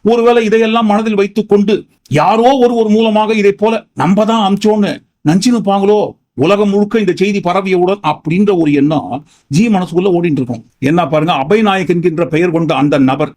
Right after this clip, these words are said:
இஸ்லாமிய அடையாளத்தை பயன்படுத்தி அல்லாஹு அக்பர் என்கின்ற கோஷத்தை எழுப்புறார்னு சொல்லும் போது, எதற்காக அவருடைய அடையாளத்தை மறைத்து வைத்துக் கொண்டு தேவையில்லாத இன்னொரு மதத்துக்கு சொந்தமான அடையாளத்தை பயன்படுத்தி அவங்க தான் இதை போல பண்ணாங்கன்ற ஒரு பிம்பத்தை கிரியேட் பண்ணணுங்க? ஏன்னா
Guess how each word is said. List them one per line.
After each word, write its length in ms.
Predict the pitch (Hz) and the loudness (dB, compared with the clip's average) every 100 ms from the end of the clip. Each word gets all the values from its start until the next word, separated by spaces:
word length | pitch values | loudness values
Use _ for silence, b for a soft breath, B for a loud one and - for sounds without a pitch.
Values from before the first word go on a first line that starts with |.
| - | -6
இஸ்லாமிய 560 | 131 143 147 196 190 180 | -4 -2 0 0 0 -4
அடையாளத்தை 520 | 143 156 156 147 156 | -4 -2 -2 -2 -4
பயன்படுத்தி 500 | 147 156 151 143 - | -2 -2 -2 -2 -2
அல்லாஹு 480 | 135 143 175 180 160 | -2 0 0 2 0
அக்பர் 320 | 170 139 175 | 0 -2 -2
என்கின்ற 320 | 165 165 147 147 | -2 0 0 0
கோஷத்தை 460 | 123 175 - - 156 | -2 -2 -4 -2 0
எழுப்புறார்னு 600 | 143 170 - 151 147 160 | 2 0 -2 -2 -2 -2
சொல்லும் 280 | 143 143 135 120 | -2 0 0 -2
போது, 200 | 123 131 B B B - 147 | -4 -6 B B B -2 2
எதற்காக 680 | 202 240 240 185 135 120 156 156 | 2 2 0 -4 -2 -4 -2 -2
அவருடைய 340 | 165 220 208 175 | 2 2 2 0
அடையாளத்தை 480 | 170 214 202 202 | 0 0 0 0
மறைத்து 320 | 147 156 170 170 | 0 -2 -2 -2
வைத்துக் 340 | 147 151 131 | -2 -2 -6
கொண்டு 300 | 117 92 113 | -8 -6 -4
தேவையில்லாத 640 | 131 196 226 208 190 190 180 | 2 2 2 -2 0 0 0
இன்னொரு 300 | 165 202 196 | 0 0 0
மதத்துக்கு 420 | 190 196 180 170 | -2 -4 -4 -4
சொந்தமான 340 | 170 170 160 156 | -2 -2 -2 -2
அடையாளத்தை 480 | 143 170 165 160 147 | -2 -2 -2 -4 -2
பயன்படுத்தி 560 | 156 175 160 151 165 131 b b b - | -2 -2 -4 -4 -6 -6 b b b -6
அவங்க 320 | 131 196 233 | -2 0 2
தான் 160 | 226 247 | 2 2
இதை 120 | 196 185 | 0 0
போல 180 | 196 202 | 0 -2
பண்ணாங்கன்ற 480 | 170 180 190 190 202 196 | -2 -2 0 0 2 2
ஒரு 140 | 160 | 0
பிம்பத்தை 380 | 143 175 196 170 - b b - | 0 -2 -2 -4 -8 b b -4
கிரியேட் 320 | 180 196 196 | 0 0 0
பண்ணணுங்க? 360 | 165 156 147 135 135 135 135 135 131 147 | 0 0 2 2 2 0 0 -2 -2 -2
ஏன்னா 140 | 180 | -2